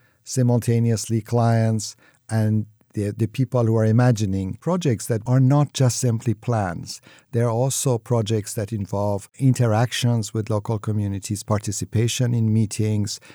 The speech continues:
participation in, uh, conversations with people responsible for these cities. And therefore, the role of the designer is very different than how we have been imagining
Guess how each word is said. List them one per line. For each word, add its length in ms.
participation 880
in, 200
uh, 160
conversations 920
with 360
people 260
responsible 720
for 160
these 200
cities. 540
And 140
therefore, 260
the 140
role 340
of 100
the 100
designer 680
is 120
very 180
different 600
than 300
how 220
we 140
have 280
been 440
imagining 760